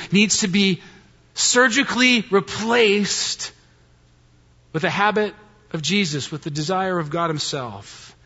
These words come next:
And that's just the first part of the question, because the more important part of the question is this. What would it look like for you when it comes to that thing, that place, that attitude, to routinely and regularly every day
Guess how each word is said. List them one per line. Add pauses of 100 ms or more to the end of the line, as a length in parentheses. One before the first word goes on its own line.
(680)
And
that's
just
the
first
part
of
the
question,
because
the
more
important
part
of
the
question
is
this. (460)
What
would
it
look
like (680)
for
you
when
it
comes
to
that
thing,
that
place,
that
attitude, (560)
to
routinely
and
regularly
every
day